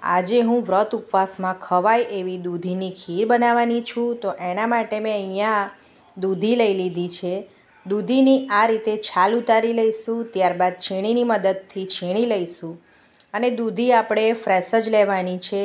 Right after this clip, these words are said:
દૂધી છીણાઈ જાય ત્યાર પછી હવે આપણે એક કઢાઈની અંદર એક ચમચી જેટલું ઘી ઉમેરી લઈશું. ઘી ગરમ થાય ત્યારબાદ હવે આપણે દૂધીનું છીણ એડ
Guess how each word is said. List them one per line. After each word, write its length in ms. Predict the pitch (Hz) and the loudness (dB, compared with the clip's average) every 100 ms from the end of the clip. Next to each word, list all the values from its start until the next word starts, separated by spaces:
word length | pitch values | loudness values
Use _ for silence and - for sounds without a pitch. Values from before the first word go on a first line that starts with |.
| 202 | -4
દૂધી 420 | 180 180 214 269 | -6 -2 0 0
છીણાઈ 440 | - 240 220 214 | 0 0 0 -2
જાય 280 | 190 180 185 - - - _ _ - | 0 0 0 -6 -20 -20 _ _ -2
ત્યાર 220 | 214 233 247 | 2 2 2
પછી 340 | 240 - 233 | -2 -2 -2
હવે 200 | 208 208 | 0 2
આપણે 300 | 196 190 190 202 202 | 0 2 2 0 -2
એક 180 | 214 226 - | 0 -2 2
કઢાઈની 480 | 233 220 214 214 214 | 2 4 2 0 -4
અંદર 480 | 190 185 190 196 - _ _ - | -4 -2 -2 -2 -6 _ _ -6
એક 200 | 214 233 - | 0 0 0
ચમચી 340 | 233 220 220 | -2 -2 -4
જેટલું 440 | 208 196 196 190 185 | -4 -4 -2 -4 -4
ઘી 200 | 190 202 | -2 0
ઉમેરી 380 | 202 185 175 | 0 -2 -4
લઈશું. 400 | 170 165 - 170 175 _ - - _ _ _ _ _ | -6 -6 -10 -14 -16 _ -20 -20 _ _ _ _ _
ઘી 180 | 185 247 | -2 0
ગરમ 320 | 254 247 233 240 | 4 4 4 -2
થાય 340 | 226 220 226 214 | 0 2 2 0
ત્યારબાદ 600 | 190 185 190 202 220 226 - _ _ _ _ _ | 0 0 2 2 2 -4 -16 _ _ _ _ _
હવે 180 | 185 220 | -2 4
આપણે 260 | 240 233 233 | 4 2 -2
દૂધીનું 640 | 220 202 175 196 208 208 208 - | -2 -4 -4 -4 -4 -6 -10 -8
છીણ 300 | 208 196 202 - 185 | -4 -4 -4 -2 2
એડ 120 | 196 | 4